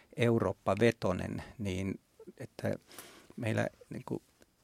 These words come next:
Euroopassa sinänsä ajatellaan, tota, jos vertaa Pohjois-Amerikkaan, niin niinku meillä on erilainen kulttuuri, se ei ole niin kaupallinen, mitä on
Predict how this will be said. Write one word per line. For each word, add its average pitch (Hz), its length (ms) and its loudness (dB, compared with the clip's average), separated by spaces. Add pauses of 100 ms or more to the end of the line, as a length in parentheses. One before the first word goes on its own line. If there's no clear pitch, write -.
Euroopassa 120 680 6
sinänsä 107 540 4
ajatellaan, 90 720 2
tota, - 440 2 (1200)
jos 90 200 -4
vertaa 107 460 2
Pohjois-Amerikkaan, 95 1120 0
niin 101 160 -8
niinku 92 300 -4 (1200)
meillä 98 180 0
on 101 100 2
erilainen 101 480 4
kulttuuri, 98 580 0
se - 140 -4
ei 95 40 0
ole 101 80 0
niin 98 140 -2
kaupallinen, 87 680 4
mitä 87 340 -2
on 87 260 -4